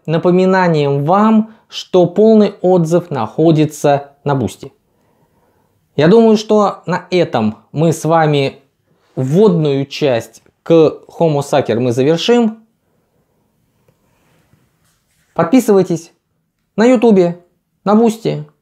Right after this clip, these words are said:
Напишите комментарий, если я, по вашему мнению,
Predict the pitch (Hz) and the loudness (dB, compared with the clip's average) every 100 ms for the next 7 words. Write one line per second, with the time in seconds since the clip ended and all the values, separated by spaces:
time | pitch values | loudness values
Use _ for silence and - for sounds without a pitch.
0 | _ _ _ _ _ _ _ - 185 233 | _ _ _ _ _ _ _ 0 2 4
1 | 240 226 233 226 226 220 185 165 185 214 | 2 0 0 2 2 2 2 0 -2 -4
2 | 196 185 214 214 185 170 - _ _ _ | -6 -4 -2 0 0 -4 -10 _ _ _
3 | 190 226 220 175 151 151 165 240 254 180 | 2 2 0 -4 -6 -4 -2 -2 -2 -2
4 | 113 87 | -6 -10